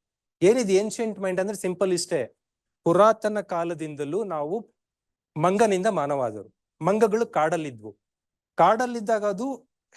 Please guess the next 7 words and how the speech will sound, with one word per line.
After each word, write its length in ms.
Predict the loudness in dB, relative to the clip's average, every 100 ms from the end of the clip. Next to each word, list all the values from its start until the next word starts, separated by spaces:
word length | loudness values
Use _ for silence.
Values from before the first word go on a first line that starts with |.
| -4
ಹೆದರ್ಕೊಂಡ್ 520 | 0 0 0 0 0
ಹೆದರ್ಕೊಂಡ್ 380 | -2 -4 -4 -2
ಬದುಕ್ತಿದ್ 400 | -4 -2 -4 0
ಪ್ರಾಣಿ. 360 | -2 -2 -10 _ _ _ _ _
ಹುಲಿ 220 | 0 2
ಬಂತ 300 | 2 0 0
ಹೆದರ್ಕೊಳ್ಳೋದು, 840 | -2 0 -4 -2 -2 -2 -4 -6 -8